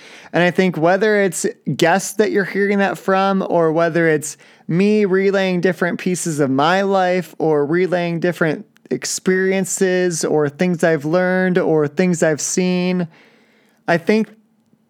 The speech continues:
really, to me, if you're able to take something away, maybe you're not able to take something away every week. That's okay. Not every episode is for every person. One thing I've learned in life is you can't please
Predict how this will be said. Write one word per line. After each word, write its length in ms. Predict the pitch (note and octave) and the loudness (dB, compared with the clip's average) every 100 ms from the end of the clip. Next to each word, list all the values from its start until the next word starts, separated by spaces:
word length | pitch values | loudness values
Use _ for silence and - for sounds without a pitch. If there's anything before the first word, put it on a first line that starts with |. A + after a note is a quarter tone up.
| _ _ _ _ _ _ _ _ - | _ _ _ _ _ _ _ _ -6
really, 420 | F3 A3 A#3+ G#3 | 0 2 4 0
to 160 | - F3+ | 0 0
me, 260 | F#3+ G3+ | 2 2
if 140 | E3+ - | 0 -2
you're 360 | E3+ G#3 A3 | 0 2 2
able 320 | G#3+ F#3 F#3+ F#3 | 0 0 0 -2
to 100 | F3+ | -2
take 320 | - F3+ D#3+ | -2 -2 -2
something 380 | F#3+ E3+ F3 D#3+ | -4 -2 -2 -2
away, 340 | D#3 E3 F3 | 0 0 0
maybe 240 | F#3 C4 | 0 0
you're 100 | C#4+ | 0
not 160 | C4+ C4 | -2 -2
able 300 | A3+ A#3+ A#3 | -2 -2 -2
to 120 | G3 | 0
take 120 | A#3 | -2
something 340 | G#3+ A3+ A3 A3 | 0 -2 0 0
away 240 | A3 A3 | 0 0
every 220 | A3 G#3+ | 0 0
week. 420 | G#3 A#3 E3+ A2 - _ _ _ - | 0 -2 -4 -6 -20 _ _ _ -2
That's 220 | G#3 C4 | 0 2
okay. 520 | A#3+ F3+ C3 D3+ A3 - _ _ _ - | 0 0 0 0 0 -6 _ _ _ -2
Not 260 | E3 G3+ | 0 2
every 340 | G#3 G3+ G#3 F3+ | 0 0 2 2
episode 460 | F#3+ G3 - F3+ | 2 -2 -2 0
is 120 | F3 | 0
for 160 | - F3 | -2 -2
every 240 | F3+ F3 | 0 0
person. 680 | E3 F3 F#3 - - - - - - - - _ _ _ _ _ | 0 0 -2 -2 -6 -6 -10 -14 -20 -20 -20 _ _ _ _ _
One 220 | - G3 | 0 0
thing 200 | A3 A3+ | 2 2
I've 180 | A3 F3+ | 2 0
learned 300 | E3 F3+ G3+ | 0 0 0
in 120 | F#3 | 0
life 300 | D#3 D3+ D#3 | 0 0 0
is 120 | D#3 C#3+ | -2 -2
you 100 | D#3+ | -4
can't 460 | - F#3 F#3 - | -4 -2 -2 -4
please 460 | - - F3+ E3+ D#3 | -10 -4 0 0 -2